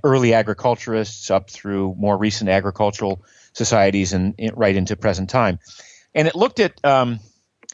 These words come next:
as far as I could tell, it really just mostly looked at bone density and, and again, extrapolated from there. Uh, the sort of take-home message was that our remote ancestors were wickedly fit,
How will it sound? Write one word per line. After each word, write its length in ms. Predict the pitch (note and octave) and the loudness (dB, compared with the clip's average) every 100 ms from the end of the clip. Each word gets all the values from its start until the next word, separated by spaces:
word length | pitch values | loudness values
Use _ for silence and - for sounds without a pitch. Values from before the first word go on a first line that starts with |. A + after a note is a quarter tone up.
| - | -16
as 80 | - | -2
far 140 | B3 | 0
as 100 | A#3 | 2
I 60 | F#3+ | 0
could 140 | C3+ | 0
tell, 180 | C4 F#3+ | 2 2
it 80 | A#2+ | 0
really 280 | F3+ A#3 A#2+ | -4 -6 -6
just 280 | - E3 - _ _ - | -6 -6 -6 _ _ -10
mostly 560 | A2+ C3 F3+ - C#3 A2+ | 0 2 2 0 -2 -2
looked 200 | A#2 A2 | -2 -4
at 80 | G2 | 0
bone 220 | A#2 A2 | 0 2
density 460 | A2 A#2+ G2+ F#2 | 0 0 -2 -2
and, 180 | F2+ F2 _ _ _ - | -2 -6 _ _ _ -10
and 100 | G2+ | -6
again, 200 | G2+ A2 | -2 0
extrapolated 640 | F#2 - A2+ A2+ A2+ F2+ F2 | -2 -2 2 2 0 -4 -4
from 160 | G2 | -2
there. 260 | G#2 F#2+ F#2+ _ - _ _ _ _ - | 2 2 0 _ -20 _ _ _ _ -4
Uh, 240 | G2 F2+ G2 | -2 -2 -2
the 440 | B2+ C3 B2+ A#2 | 2 2 2 0
sort 280 | - - C4 | -4 0 2
of 60 | E3+ | 2
take-home 420 | - D3+ D3 B2 | 0 0 0 2
message 360 | A#2+ C#3 B2+ G#2 | 2 2 -4 -2
was 220 | A#2 A2+ | 0 2
that 300 | A2+ G#2+ G#2+ | 0 0 -2
our 360 | G#2+ G#2 G2+ - | 0 2 0 -4
remote 380 | G#2+ A2 B2+ C3 | -4 2 2 4
ancestors 680 | A2+ G#2 A#2 G#2 - G#2 - | 2 0 0 0 -2 -10 -8
were 180 | G#2 F#2 | -6 -4
wickedly 480 | G2 C3 A#2+ G2 F#2 | -2 -2 -2 -4 -6
fit, 400 | - F#2+ A#2+ | -2 0 0